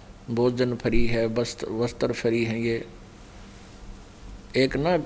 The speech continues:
इधर बिहार साइड के आगे और हमारा एक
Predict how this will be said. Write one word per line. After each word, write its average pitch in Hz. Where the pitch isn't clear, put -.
इधर 147
बिहार 120
साइड 127
के 139
आगे 113
और 127
हमारा 120
एक 127